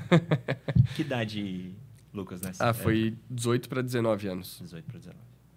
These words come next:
Speaker 1: Dezoito pra dezenove anos. E nessa época, eu não, eu não pregava.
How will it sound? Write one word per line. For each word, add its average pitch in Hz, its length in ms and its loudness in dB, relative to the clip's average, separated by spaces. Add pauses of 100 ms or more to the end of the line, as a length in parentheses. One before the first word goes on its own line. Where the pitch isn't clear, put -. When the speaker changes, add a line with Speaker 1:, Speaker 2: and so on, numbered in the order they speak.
(460)
Speaker 1:
Dezoito 104 320 -2
pra 107 160 -2
dezenove 98 440 -2
anos. - 300 -10 (920)
E 160 260 2 (120)
nessa 143 380 8
época, 131 480 6 (840)
eu 123 160 2
não, 127 560 0 (160)
eu 120 60 0
não 123 200 6
pregava. 127 600 6